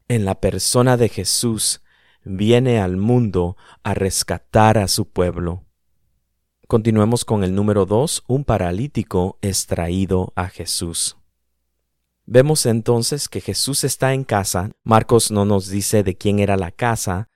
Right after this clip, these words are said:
pero sabemos que cuando Marcos nos había dicho en el capítulo uno que Jesús había entrado en Capernaum, había ido a la casa de Simón Pedro y su hermano Andrés, entonces lo más probable es de que Jesús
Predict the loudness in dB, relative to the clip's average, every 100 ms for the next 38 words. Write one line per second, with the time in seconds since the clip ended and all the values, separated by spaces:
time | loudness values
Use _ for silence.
0 | _ 0 0 2 2 2 0 -2 -6 -2
1 | 0 0 2 0 2 0 0 0 -4 -4
2 | -4 -4 -4 -2 0 -2 -4 -2 0 0
3 | 0 -4 -4 0 2 4 2 0 -4 -6
4 | -6 -4 0 0 2 0 0 0 0 0
5 | -2 -2 -4 -4 -4 -4 -4 -6 -12 _
6 | _ -6 -2 0 0 0 -2 -2 -2 -2
7 | -4 -6 -6 -6 -4 -2 -2 -4 -4 -4
8 | -4 0 0 0 -2 0 0 0 -2 -4
9 | -10 _ -6 -4 -4 -4 -4 -2 -2 -4
10 | -4 -8 -4 0 0 -2 -6 -10 _ _
11 | _ -6 0 2 2 0 0 0 2 0
12 | 0 2 4 4 2 -2 -2 -6 -4 -6
13 | -6 -8 -6 -6 -4 -4 -4